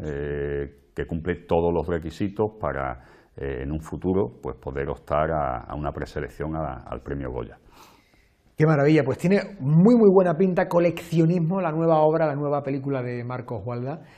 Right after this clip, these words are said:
Speaker 2: Eh, esta semana hemos podido ver el teaser,
Speaker 1: Sí,
Speaker 2: el aperitivo.
Speaker 1: teaser de cuarenta y nueve segundos.
Speaker 2: Exactamente, pero que además bien, bien aprovechado, eh, para además animar a todos a participar en la campaña de financiación de la que ahora vamos a hablar.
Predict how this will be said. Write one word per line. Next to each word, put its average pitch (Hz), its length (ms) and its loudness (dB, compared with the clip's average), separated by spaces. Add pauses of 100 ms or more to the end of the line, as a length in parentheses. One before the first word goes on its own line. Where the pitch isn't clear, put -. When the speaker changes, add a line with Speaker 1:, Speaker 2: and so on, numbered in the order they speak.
(220)
Speaker 2:
Eh, 117 220 -6
esta - 140 -12
semana 127 260 -6
hemos 127 120 -8
podido 113 240 -8
ver 120 120 -6
el 104 160 -8
teaser, - 360 -10 (160)
Speaker 1:
Sí, - 260 -10
Speaker 2:
el 107 140 -12
aperitivo. 110 520 -6
Speaker 1:
teaser 71 260 -6
de 71 200 -6
cuarenta 73 520 -4
y 71 80 -6
nueve 87 240 -2
segundos. 67 460 -10 (120)
Speaker 2:
Exactamente, 123 560 -4
pero 123 140 0
que 120 40 0
además 131 160 0
bien, 135 200 0
bien 139 160 -2
aprovechado, 139 640 -2 (360)
eh, 123 720 -4
para 110 320 -6
además 101 300 -8
animar 110 320 -6
a 110 60 -6
todos 131 260 -2
a 110 60 -10
participar 113 520 -8
en 123 100 -8
la 120 120 -6
campaña 120 300 -8
de 120 60 -10
financiación 120 360 -10
de 127 80 -6
la 120 80 -6
que 120 80 -8
ahora 117 100 -4
vamos 113 160 -6
a 107 40 -8
hablar. 120 200 -6